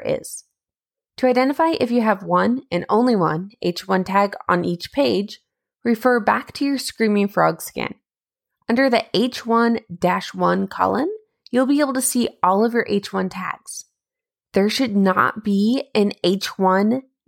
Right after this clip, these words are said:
dash two column. If there is, review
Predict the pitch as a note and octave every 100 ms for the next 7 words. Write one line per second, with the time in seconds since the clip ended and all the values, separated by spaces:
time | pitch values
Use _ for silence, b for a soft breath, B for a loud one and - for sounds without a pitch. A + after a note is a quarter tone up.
0 | - G#3+ F#3+ - - - - - C4 E3+
1 | - - - - - - _ _ _ _
2 | _ - A#3+ C#4 C4 G#3 A3+ C#4 - _
3 | A3 G#3+ B3 C#4